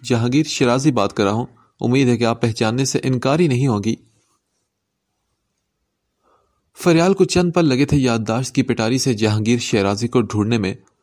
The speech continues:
वो तो किसी ऐसे मर्द से वाकिफ न थी जिसकी आवाज़ और लहजा इतना बुर्दबार होता, और फिर उसने उसे ममानी कहा था। भूली बिस-, बिसरी तस्वीरें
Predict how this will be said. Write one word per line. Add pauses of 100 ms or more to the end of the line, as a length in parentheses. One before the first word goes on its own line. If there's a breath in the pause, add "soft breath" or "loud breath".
(220)
वो
तो
किसी
ऐसे
मर्द
से
वाकिफ
न
थी
जिसकी
आवाज़
और
लहजा
इतना
बुर्दबार
होता, (600 loud breath)
और
फिर
उसने
उसे
ममानी
कहा
था। (520)
भूली
बिस-,
बिसरी
तस्वीरें